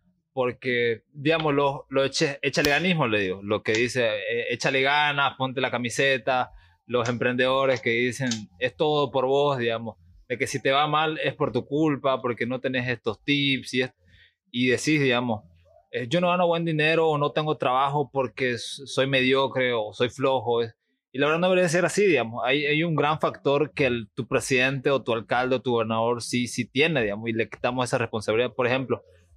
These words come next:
cuando, co-, por ejemplo, con la educación, digamos, eh, no tenemos buena educación y decimos, "No, es porque yo no me esfuerzo mucho para aprender algo". Y, y obviamente no es así porque, mm, por ejemplo, no tenés una buena infraestructura en tu colegio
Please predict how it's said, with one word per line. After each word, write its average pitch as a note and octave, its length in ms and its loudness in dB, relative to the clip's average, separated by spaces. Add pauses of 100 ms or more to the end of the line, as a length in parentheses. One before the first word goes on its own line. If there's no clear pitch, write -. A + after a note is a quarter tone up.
(160)
cuando, B2+ 760 0 (1400)
co-, F3 120 -2
por F3 120 2
ejemplo, F#3+ 200 2
con E3+ 120 2
la D3+ 40 4
educación, D3 520 2 (280)
digamos, F#2+ 220 -8 (460)
eh, B2 240 0
no D3+ 120 -2
tenemos E3+ 420 2
buena D#3 280 0
educación D#3 680 0
y C3+ 60 2
decimos, C#3 420 0
"No, D#3+ 240 2
es F3 80 0
porque D#3 240 -2
yo D3 100 2
no F3 100 2
me D#3+ 120 2
esfuerzo D#3 340 0
mucho C#3+ 380 0
para A#2+ 140 0
aprender B2 300 0
algo". C3 360 0 (360)
Y, B2 220 -6 (240)
y A#2+ 60 4
obviamente C3+ 440 2
no C3 100 -2
es B2+ 60 0
así B2 160 -2
porque, A2+ 480 -4
mm, A2 640 -6
por G#2+ 180 -2
ejemplo, A#2 260 -2
no A#2+ 160 -6
tenés C3 160 0
una C3+ 120 0
buena B2+ 200 0
infraestructura C3 440 0
en B2+ 80 -2
tu A2 120 -4
colegio C#3 560 0